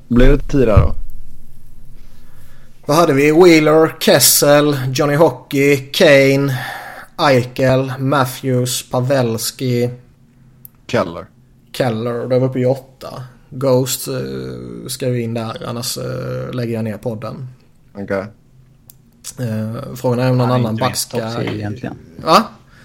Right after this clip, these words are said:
Speaker 3: Han är inte med på topp tio egentligen.
Speaker 2: Jo.
Speaker 3: Nej.
Speaker 2: Jo. Ehm,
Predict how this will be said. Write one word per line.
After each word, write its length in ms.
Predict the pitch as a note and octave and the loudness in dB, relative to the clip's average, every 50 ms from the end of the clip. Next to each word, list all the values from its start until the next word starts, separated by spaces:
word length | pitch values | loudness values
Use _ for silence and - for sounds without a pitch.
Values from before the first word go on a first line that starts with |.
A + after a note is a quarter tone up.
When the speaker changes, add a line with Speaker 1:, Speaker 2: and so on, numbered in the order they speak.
| - - - - _ _ _ _ - - | -20 -20 -20 -20 _ _ _ _ -16 -10
Speaker 3:
Han 120 | - A#2 | -6 -6
är 40 | A2 | -4
inte 140 | A2 G#2 A2 | -4 -2 -2
med 140 | A2 G#2+ G#2 | -2 -2 -2
på 60 | - | -2
topp 240 | - A#2+ A#2 - - | -2 -4 -4 -2 -2
tio 300 | - A#2 G#2+ G2+ G2 G2+ | -2 0 0 0 0 0
egentligen. 400 | G2+ G#2 G#2+ G#2+ - E3+ D#3 C#3 | -2 -2 -4 -2 0 0 2 2
Speaker 2:
Jo. 80 | - - - - - - - - - - - - - - - - - - - - - - - - - - - - | 0 -4 -8 -10 -14 -16 -18 -20 -18 -18 -18 -18 -18 -18 -20 -20 -20 -20 -20 -20 -20 -20 -20 -20 -20 -20 -18 -8
Speaker 3:
Nej. 340 | - E3 D#3 D#3 D3 - - - - - - - - - - - | -2 2 2 4 2 2 -2 -8 -18 -20 -20 -20 -20 -20 -20 -16
Speaker 2:
Jo. 220 | - A#2+ - B2+ B2 - - - - - - - - - - - - - - - - - - - - - - - - - - - - - | -14 -14 -12 -12 -14 -14 -16 -18 -18 -18 -10 -8 -8 -8 -8 -12 -20 -20 -20 -20 -20 -20 -20 -20 -20 -20 -20 -20 -20 -20 -20 -20 -14 -10
Ehm, 1120 | A#2+ A#2+ A#2 A2 A2 A2 A2 A2 A2+ A2+ A2+ C3 B2+ B2+ B2 A#2+ A#2 A2+ A#2 B2 B2+ B2+ | -8 -8 -6 -6 -4 -4 -4 -4 -4 -6 -6 -6 -6 -8 -8 -8 -10 -10 -10 -10 -10 -10